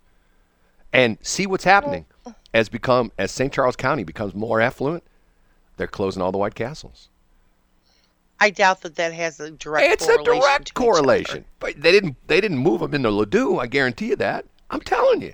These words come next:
Speaker 1: it's the W C I. You know what the W C I is?
Speaker 2: No.
Speaker 1: The White Castle Index. The more affluent a neighbor, neighborhood is, the less White Castles it has.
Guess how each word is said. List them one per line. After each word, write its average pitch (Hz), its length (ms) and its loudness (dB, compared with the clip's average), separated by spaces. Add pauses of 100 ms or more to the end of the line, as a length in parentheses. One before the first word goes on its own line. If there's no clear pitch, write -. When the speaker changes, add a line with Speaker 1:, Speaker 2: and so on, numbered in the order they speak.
(100)
Speaker 1:
it's 156 240 -2
the 135 140 0
W 175 600 2
C 160 520 -8
I. 123 440 0 (1160)
You 90 100 -8
know 101 40 -4
what 107 80 -8
the - 60 -14
W 107 260 -2
C 117 200 -4
I 117 140 -4
is? 156 240 -12 (920)
Speaker 2:
No. 185 360 2 (220)
Speaker 1:
The - 120 -4
White 101 460 -2
Castle 120 520 -6
Index. - 640 -10 (920)
The 98 80 -4
more 107 380 2
affluent 131 500 -2
a 87 40 -6
neighbor, 110 400 -2 (280)
neighborhood 120 400 -4
is, 135 280 -6 (160)
the 78 80 -8
less 95 280 -4
White - 220 -10
Castles - 440 -6
it 69 80 -16
has. - 340 -18